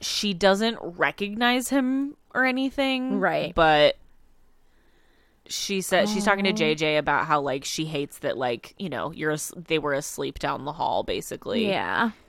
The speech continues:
Speaker 1: And couldn't do anything about it. Um, and so now they're gonna
Speaker 2: All
Speaker 1: get
Speaker 2: right,
Speaker 1: shown
Speaker 2: now
Speaker 1: the
Speaker 2: we're gonna look at the
Speaker 1: giraffes.
Speaker 2: stuffed <laughs> animals. Yeah. Did, uh, did your kids own any of these
Speaker 1: Yeah, they're like,
Speaker 2: giraffes?
Speaker 1: "Do <laughs> these belong to you?"
Speaker 2: All right.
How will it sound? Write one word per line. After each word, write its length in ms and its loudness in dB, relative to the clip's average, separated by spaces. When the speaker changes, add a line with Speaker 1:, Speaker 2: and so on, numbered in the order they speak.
Speaker 1:
And 180 -12
couldn't 240 -12
do 180 -10
anything 360 -14
about 320 -10
it. 200 -10
Um, 460 -4
and 180 -2
so 480 2
now 160 2
they're 120 0
gonna 160 2
Speaker 2:
All 40 2
Speaker 1:
get 80 4
Speaker 2:
right, 60 -2
Speaker 1:
shown 180 2
Speaker 2:
now 60 0
Speaker 1:
the 60 4
Speaker 2:
we're 80 0
gonna 80 4
look 200 8
at 120 6
the 80 2
Speaker 1:
giraffes. 80 -2
Speaker 2:
stuffed 320 8
<laughs> 240 8
animals. 400 8
Yeah. 360 4
Did, 340 2
uh, 340 10
did 240 -2
your 80 0
kids 300 2
own 160 6
any 160 4
of 120 0
these 180 2
Speaker 1:
Yeah, 140 4
they're 20 2
like, 140 6
Speaker 2:
giraffes? 160 -8
Speaker 1:
"Do 260 -4
<laughs> 320 -6
these 180 -2
belong 520 0
to 140 -8
you?" 240 -4
Speaker 2:
All 120 0
right. 320 6